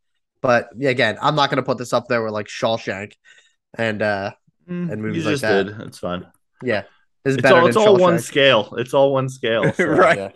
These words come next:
Speaker 2: um,
Speaker 1: Sorry,
Speaker 3: There's
Speaker 1: all
Speaker 3: not
Speaker 1: right,
Speaker 3: a
Speaker 1: well,
Speaker 3: comedy
Speaker 1: for the,
Speaker 3: division.
Speaker 1: for the record, then, I just
Speaker 3: <laughs>
Speaker 1: ranked this higher than probably most movies that I've seen.
Speaker 3: <laughs> Jesus.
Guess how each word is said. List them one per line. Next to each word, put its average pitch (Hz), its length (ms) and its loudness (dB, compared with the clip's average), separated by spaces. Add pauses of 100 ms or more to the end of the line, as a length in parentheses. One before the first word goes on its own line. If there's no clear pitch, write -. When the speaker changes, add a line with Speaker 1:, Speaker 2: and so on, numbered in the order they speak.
(140)
Speaker 2:
um, 98 520 -6 (380)
Speaker 1:
Sorry, 135 180 4
Speaker 3:
There's 120 120 2
Speaker 1:
all 139 60 4
Speaker 3:
not 135 120 4
Speaker 1:
right, - 20 2
Speaker 3:
a 123 120 -2
Speaker 1:
well, 143 140 2
Speaker 3:
comedy 117 140 2
Speaker 1:
for - 60 4
the, - 80 2
Speaker 3:
division. 123 360 -6
Speaker 1:
for 180 140 2
the 170 100 0
record, 160 300 2
then, 127 180 2
I 127 120 -2
just 135 200 -2
Speaker 3:
<laughs> 147 40 0
Speaker 1:
ranked 131 260 -2
this 127 160 -10
higher 123 320 0
than 113 180 -8
probably 113 420 -6 (160)
most 120 360 -4
movies 113 280 -4
that 107 100 -2
I've 104 160 -4
seen. 104 280 -10 (320)
Speaker 3:
<laughs> - 480 -18
Jesus. - 760 -12